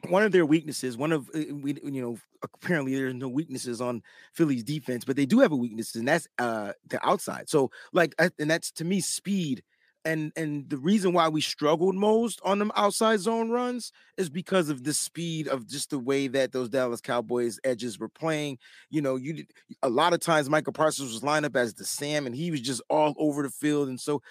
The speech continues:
trying to get to the edge, he was there. He was there before the edge was even set.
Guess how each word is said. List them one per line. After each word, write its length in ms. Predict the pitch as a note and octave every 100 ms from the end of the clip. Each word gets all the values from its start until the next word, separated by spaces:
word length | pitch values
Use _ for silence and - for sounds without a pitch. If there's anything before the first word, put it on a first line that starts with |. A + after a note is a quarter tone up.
| -
trying 240 | - A3+ A3+
to 60 |
get 220 | D#3+ G#3 -
to 140 | F3
the 120 | C#3+ D#3+
edge, 420 | E3+ D#3+ D3+ - _
he 120 | C4
was 140 | G3 G#2+
there. 320 | D3 C#3+ G#2+
He 100 | E3+
was 120 | F3+
there 140 | D#3+ F3
before 260 | - E3+
the 120 | -
edge 220 | D#3 E3+ C#3+
was 120 | C#3+
even 200 | D3+ C3
set. 320 | - E3+